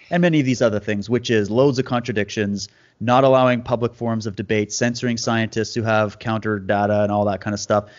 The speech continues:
And that to me is always like, "Oh, okay, that's the mark of a lie." 'Cause liars don't wanna censor anybody. They're, or, or sorry, truth tellers don't wanna censor anybody.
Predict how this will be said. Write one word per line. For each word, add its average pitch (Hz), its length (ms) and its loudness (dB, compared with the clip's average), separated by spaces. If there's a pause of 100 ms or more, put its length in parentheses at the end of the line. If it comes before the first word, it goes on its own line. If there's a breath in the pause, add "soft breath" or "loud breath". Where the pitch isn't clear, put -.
(140 loud breath)
And 156 140 0
that 208 200 2
to 196 80 2
me 185 120 4
is 170 140 4
always 160 320 4
like, 147 220 2
"Oh, 196 180 2
okay, 156 240 -2
that's 156 240 2
the 175 100 0
mark 143 300 2
of 143 80 0
a 151 40 2
lie." 170 420 -2 (200)
'Cause 160 160 0
liars 196 420 0
don't 160 260 0
wanna 131 260 0
censor 123 340 -4
anybody. 92 380 -6
They're, 139 240 0 (240 soft breath)
or, 147 220 4
or 160 120 2
sorry, 123 200 -2
truth 214 260 -2
tellers 147 340 2
don't 135 160 0
wanna 120 180 -4
censor 113 320 -8
anybody. 104 440 -8